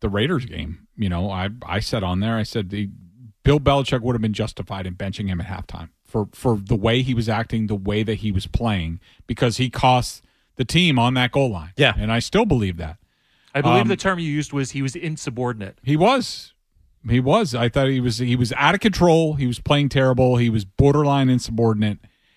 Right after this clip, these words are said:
Speaker 1: And that is no way to be a leader on this team, especially a captain. And he cost, once he cost the team points in that situation,
Speaker 2: That's when it changes.
Speaker 1: that's when,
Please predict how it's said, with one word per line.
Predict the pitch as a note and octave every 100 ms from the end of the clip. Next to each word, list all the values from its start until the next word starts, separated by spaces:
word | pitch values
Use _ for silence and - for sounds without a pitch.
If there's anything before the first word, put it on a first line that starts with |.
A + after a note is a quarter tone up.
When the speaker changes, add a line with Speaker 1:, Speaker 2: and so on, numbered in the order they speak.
| _ -
Speaker 1:
And | C3 A#2+ A#2 A#2 A2 G#2 G2+ _ _ _ _ _
that | A2+ C3 B2+ -
is | - C3+ A#2+ G#2+
no | A#2 B2+ C#3+
way | C#3+ C3+ C3
to | A#2+
be | A2+ A2 G#2+ G#2 G2+ G#2+ B2+
a |
leader | A#2 A#2 F#2 - _ -
on | G#2+
this | G2+
team, | - A2
especially | - D3+ - D3 C3 -
a | C#3
captain. | - C#3+ - F2 - _ _
And | B2 A#2 A2+ A2+ G#2+
he | A2+ A#2+ D3+
cost, | - D#3+ D#3+ - - - _ -
once | C3 G3 A#3 -
he | G3+
cost | - F3 F3+ -
the | D3+
team | - D3+ B2
points | D3+ C#3 A#2 - - _
in | C#3
that | C3+ C#3+
situation, | - F#3 - F#3+ G3 F3 -
Speaker 2:
That's | F#3+
when | C3 A2
it |
changes. | - A2 G#2+ A#2 A#2+
Speaker 1:
that's | B2+ C#3+ -
when, | C#3 C3+ B2 A2